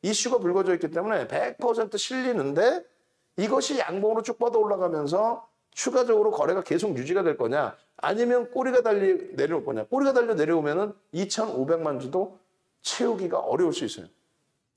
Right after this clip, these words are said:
어제 기준에서 에이치케이 이노 N의 경우에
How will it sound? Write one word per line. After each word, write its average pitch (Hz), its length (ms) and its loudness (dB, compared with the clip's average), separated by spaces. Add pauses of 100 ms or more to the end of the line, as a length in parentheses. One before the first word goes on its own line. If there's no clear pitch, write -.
(160)
어제 254 340 4
기준에서 214 760 0 (1800)
에이치케이 202 880 0 (160)
이노 196 840 0
N의 170 340 -2
경우에 143 540 0